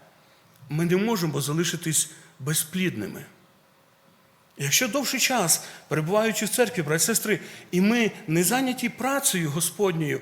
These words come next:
і ми не приносимо плоду для Нього, це вже є великий привід задуматись нам, чи я сьогодні на лозі? Чи, можливо, я дика рослина, яка тільки горниться до природної лози?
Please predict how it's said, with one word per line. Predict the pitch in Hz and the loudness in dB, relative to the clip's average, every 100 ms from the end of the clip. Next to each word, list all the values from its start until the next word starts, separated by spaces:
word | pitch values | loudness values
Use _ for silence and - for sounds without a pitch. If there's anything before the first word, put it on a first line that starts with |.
| - - | -8 -6
і | 170 | 2
ми | 185 190 | 4 4
не | 226 | 2
приносимо | 220 233 254 - 233 | 0 0 2 2 0
плоду | 214 208 262 208 190 | -2 -2 -2 0 -2
для | 143 185 | 2 2
Нього, | 233 262 214 156 - - - - | 4 4 4 2 0 -8 -14 -4
це | 175 | 0
вже | 170 | 4
є | 196 | 4
великий | 170 226 - 220 - - - - | 4 0 -2 -4 -6 -20 -20 -8
привід | 160 185 247 202 160 | -2 0 0 0 -2
задуматись | 131 165 156 240 214 220 208 - | 0 0 0 -2 -2 -2 -2 0
нам, | 180 117 113 - - - - _ _ _ _ _ _ | 0 -2 -6 -14 -20 -20 -20 _ _ _ _ _ _
чи | - 160 | -4 -2
я | 226 | 0
сьогодні | - 196 202 170 | 2 2 2 2
на | 175 170 | 0 0
лозі? | 165 143 139 104 - - - - - - - - - - _ _ _ _ _ _ _ _ _ _ _ | 0 -2 -4 -6 -12 -20 -20 -20 -20 -20 -20 -20 -20 -20 _ _ _ _ _ _ _ _ _ _ _
Чи, | - 180 | 0 2
можливо, | 185 233 220 | 2 2 4
я | 208 202 185 165 - - - - _ _ - - - - - - - _ _ - | 6 6 4 0 -12 -18 -20 -20 _ _ -20 -20 -20 -20 -20 -20 -20 _ _ -4
дика | 143 262 196 147 | 0 2 2 0
рослина, | 156 - 202 226 147 - - - - - - - - _ _ 113 | 2 0 0 0 -2 -4 -10 -20 -20 -20 -20 -20 -20 _ _ -4
яка | 147 233 | 0 2
тільки | 240 190 196 | 0 0 -2
горниться | 127 160 240 233 175 170 165 | 0 6 6 6 2 0 -2
до | 151 170 | -4 -4
природної | 160 156 220 180 143 127 | -2 0 0 0 -4 -2
лози? | 131 127 156 120 | -2 -2 -2 -6